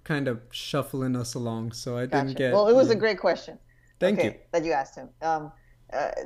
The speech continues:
Speaker 2: the gre-, the fans that he greeted, was he, like, in amongst the people, taking pictures? You know, how was he interacting
Speaker 1: Oh,
Speaker 2: with
Speaker 1: he
Speaker 2: them?
Speaker 1: was right up with them. There's a barrier, but, you know, everyone's getting in tight for that iPhone selfie, you know?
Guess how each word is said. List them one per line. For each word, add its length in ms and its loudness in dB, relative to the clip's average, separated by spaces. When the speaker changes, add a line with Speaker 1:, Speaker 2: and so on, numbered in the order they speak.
Speaker 2:
the 200 6
gre-, 260 2
the 120 2
fans 340 4
that 80 2
he 60 0
greeted, 260 2
was 180 0
he, 100 2
like, 260 2
in 240 2
amongst 440 0
the 60 -2
people, 540 4
taking 340 -2
pictures? 920 0
You 80 -2
know, 160 0
how 200 4
was 140 0
he 220 2
interacting 500 4
Speaker 1:
Oh, 0 -
Speaker 2:
with 120 2
Speaker 1:
he 0 -
Speaker 2:
them? 120 4
Speaker 1:
was 360 2
right 380 8
up 180 2
with 200 4
them. 180 4
There's 280 6
a 40 4
barrier, 600 8
but, 280 4
you 180 6
know, 160 6
everyone's 520 6
getting 280 6
in 140 4
tight 360 2
for 140 2
that 200 10
iPhone 420 6
selfie, 400 4
you 120 6
know? 200 2